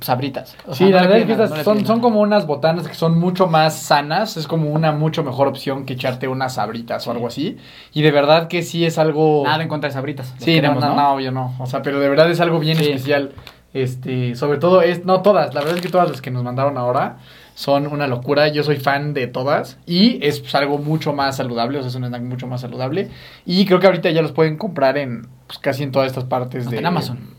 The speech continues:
Speaker 2: O sea, en Amazon,
Speaker 1: ¿No?
Speaker 2: seguro, pero también en, ¿cómo se llama? En
Speaker 1: En
Speaker 2: La Comer y en
Speaker 1: en tu súper favorito.
Speaker 2: Ajá, o sea,
Speaker 1: No.
Speaker 2: pero bueno, pero sí son súpers como, o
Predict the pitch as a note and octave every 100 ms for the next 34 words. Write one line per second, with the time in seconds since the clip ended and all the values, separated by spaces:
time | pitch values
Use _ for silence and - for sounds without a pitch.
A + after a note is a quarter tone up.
0 | _ - C3 C3+ D3 E3 E3+ F3 G3+ C3+
1 | C3 B2+ F3 A#3 - - - - C#3 C3+
2 | C3+ C3+ C#3+ D3 C#3+ C3 B2 B2 B2 A#2+
3 | A#2+ B2 B2+ B2+ B2+ - - - - _
4 | D3 C#3+ B2 D3 D3 D3 C#3 C3+ C3 B2+
5 | B2 A#2+ A#2+ A#2 B2+ C3 B2+ C3 B2+ A2+
6 | - - _ _ - A#2+ C3 C3 C3+ C#3+
7 | D#3+ D#3 D3 C#3 F3 E3+ D#3+ E3 - B2
8 | A#2+ A#2 -